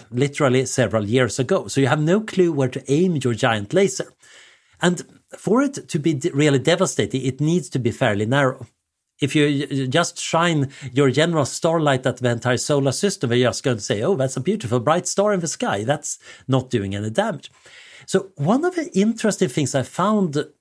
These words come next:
wri-, while writing the book is that the vast distances in space actually seem to do work.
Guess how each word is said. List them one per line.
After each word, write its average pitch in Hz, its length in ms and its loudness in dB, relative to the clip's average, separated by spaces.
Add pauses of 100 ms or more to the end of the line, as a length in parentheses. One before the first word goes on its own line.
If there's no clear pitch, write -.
(140)
wri-, 139 340 0
while 135 200 2
writing 120 340 2
the 110 80 0
book 131 240 -2
is 123 140 -2
that 131 160 -2 (280)
the 143 120 0
vast 208 420 0
distances 185 560 -2
in 139 120 0
space 123 360 0
actually 127 460 -2 (120)
seem 160 280 -2
to 147 120 -4
do 123 200 0
work. 139 500 -6